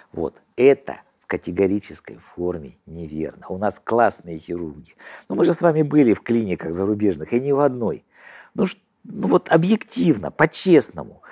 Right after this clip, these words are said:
есть там что-то такое, чтобы вот у нас где-то здесь не воспроизводилось,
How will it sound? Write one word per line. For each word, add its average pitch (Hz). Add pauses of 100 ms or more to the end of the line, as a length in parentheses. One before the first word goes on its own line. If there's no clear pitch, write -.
(160)
есть 196
там 117
что-то 123
такое, 151
чтобы 117
вот 107
у 113
нас 139
где-то 113
здесь 107
не 151
воспроизводилось, 110